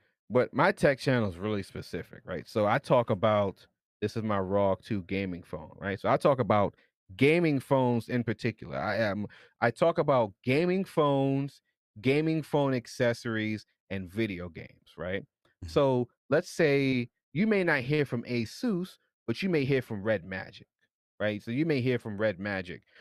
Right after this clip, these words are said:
Speaker 1: You may not even hear from Red Magic, but you may hear from someone who makes an accessory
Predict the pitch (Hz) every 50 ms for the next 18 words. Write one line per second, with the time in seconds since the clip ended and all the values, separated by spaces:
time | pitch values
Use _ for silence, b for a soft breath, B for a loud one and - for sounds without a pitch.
0 | B B B - 151 208 226 214 202 196 180 170 170 156 156 147 143 170 190 214
1 | 196 - 160 147 147 139 135 147 170 180 165 147 139 117 123 127 - - 196 202
2 | 180 156 135 139 160 170 170 160 - - 156 139 131 123 - - 180 208 202 156
3 | 127 120 120 123 b b b b b _ - 143 147 143 135 - 139 127 120 113
4 | - - - 185 202 226 - 165 139 127 120 117 117 120 127